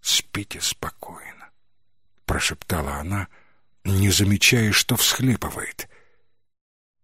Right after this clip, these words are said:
Пейдж вернулась домой и больше уже не спала, размышляя о том, что сделала. В шесть часов утра позвонил из больницы один из ординаторов. «Мне очень жаль, но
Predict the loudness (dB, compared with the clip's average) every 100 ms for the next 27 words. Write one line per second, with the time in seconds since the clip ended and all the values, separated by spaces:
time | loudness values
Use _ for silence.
0 | _ _ -6 -4 0 2 2 2 2 2
1 | 0 -2 0 2 4 2 0 0 0 -2
2 | -2 0 0 0 0 0 -2 -4 -6 -8
3 | -18 _ _ _ -2 0 2 2 2 2
4 | 2 0 -2 -4 -2 0 0 0 -4 -4
5 | -8 -10 -10 -18 -20 _ _ _ _ _
6 | _ _ _ _ _ _ _ _ _ 0
7 | 4 6 4 4 4 6 4 2 2 4
8 | 4 4 4 6 6 6 4 4 6 6
9 | 6 4 2 4 6 6 4 4 4 4
10 | 2 -2 -8 -10 -14 -20 -20 _ _ _
11 | _ _ _ _ _ _ _ _ _ _
12 | -2 0 4 4 4 4 4 6 4 4
13 | 2 2 -4 -10 -12 -12